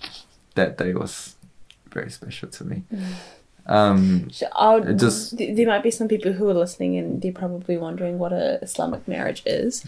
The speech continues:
Speaker 1: Yeah.
Speaker 2: So I'll just quickly explain. So it's called a, um, nikah. And the actual ceremony, so the nikah is quite, um, it's quite beautiful in the sense that it's
Speaker 1: It's
Speaker 2: just
Speaker 1: very
Speaker 2: so
Speaker 1: beautiful.
Speaker 2: simple.
Speaker 1: It's so simple.
Speaker 2: It just focuses entirely on the
Speaker 1: Mm.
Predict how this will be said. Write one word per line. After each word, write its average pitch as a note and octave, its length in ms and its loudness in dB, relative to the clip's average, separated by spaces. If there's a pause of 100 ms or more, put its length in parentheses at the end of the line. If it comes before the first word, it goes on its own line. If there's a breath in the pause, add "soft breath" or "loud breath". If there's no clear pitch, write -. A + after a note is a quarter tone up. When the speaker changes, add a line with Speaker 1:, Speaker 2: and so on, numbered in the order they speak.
Speaker 1:
Yeah. E2+ 380 2
Speaker 2:
So F#3+ 100 4
I'll F3+ 60 6
just G3 160 -2
quickly A#3+ 320 2
explain. F#3+ 420 0
So - 140 0
it's - 140 0
called A3 260 0
a, A#3 140 4 (140)
um, F#3+ 380 2 (160)
nikah. F#3 560 0 (640 loud breath)
And G3 340 2 (120)
the - 160 4
actual C#4 600 2
ceremony, F#3+ 720 2
so F#3 220 2
the F3+ 160 6
nikah G3+ 580 0
is F#3+ 180 0
quite, - 760 2
um, F#3 580 4 (720 soft breath)
it's A#3+ 140 2
quite D4 320 2
beautiful A#3+ 460 4
in G#3 100 2
the G3 60 0
sense F#3+ 300 -2
that F#3+ 100 0
it's - 160 -2
Speaker 1:
It's F#2 120 6
Speaker 2:
just - 160 2
Speaker 1:
very G2 120 6
Speaker 2:
so - 160 6
Speaker 1:
beautiful. F#2 200 6
Speaker 2:
simple. F#3+ 680 4
Speaker 1:
It's G3+ 160 2
so A#2 240 6
simple. A#2 500 6
Speaker 2:
It - 40 4
just A#3 200 2
focuses A3+ 560 2
entirely F#3+ 720 0
on F#3+ 120 0
the F#3 80 2
Speaker 1:
Mm. F3+ 40 -2